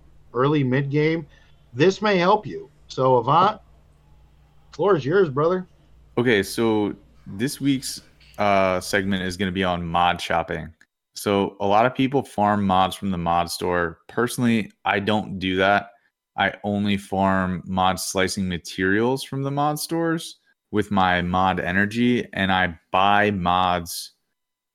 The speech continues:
Speaker 2: from the actual mod store. And I'm gonna just quick go over, like,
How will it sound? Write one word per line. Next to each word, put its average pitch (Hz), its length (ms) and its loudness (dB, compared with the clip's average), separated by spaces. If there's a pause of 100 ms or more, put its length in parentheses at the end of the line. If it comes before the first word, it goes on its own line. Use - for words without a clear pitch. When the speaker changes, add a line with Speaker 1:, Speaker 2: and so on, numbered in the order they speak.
Speaker 2:
from 98 300 0
the 82 100 -2
actual 95 340 0
mod 90 400 2
store. 90 420 -8 (340)
And 92 420 -4 (560)
I'm 107 80 -8
gonna 107 180 2
just 110 380 -6 (300)
quick 117 340 -2
go 117 160 2
over, 104 380 4
like, 87 260 2